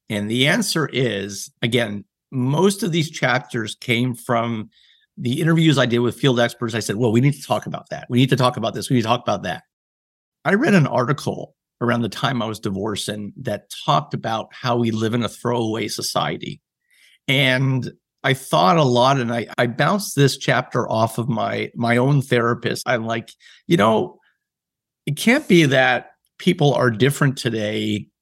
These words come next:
than they were fifty years ago, our parents' generation, but the quantity of divorces is exponentially higher. We human beings have not changed. What's different?"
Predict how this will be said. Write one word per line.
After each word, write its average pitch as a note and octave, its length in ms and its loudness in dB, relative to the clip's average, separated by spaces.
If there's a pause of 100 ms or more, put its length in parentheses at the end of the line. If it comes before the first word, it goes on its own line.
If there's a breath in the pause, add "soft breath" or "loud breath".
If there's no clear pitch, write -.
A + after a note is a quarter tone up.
than B2 160 0
they A#2+ 100 4
were A2+ 220 2
fifty - 380 0
years C3+ 340 6
ago, G#2 260 -2
our G#2+ 120 -2
parents' D3 460 0
generation, G#2 600 -4 (400 soft breath)
but C3+ 140 0
the A#2+ 80 -2
quantity G3 520 6
of C#3 120 4
divorces C#3+ 540 4
is A#2+ 140 2
exponentially C3 960 0 (220 loud breath)
higher. C#3+ 800 2 (800)
We F#3 200 6
human F3+ 320 4
beings A3 340 2
have C3+ 140 0
not C3 240 0
changed. B2 720 2 (520)
What's F3+ 400 2
different?" C3 520 -2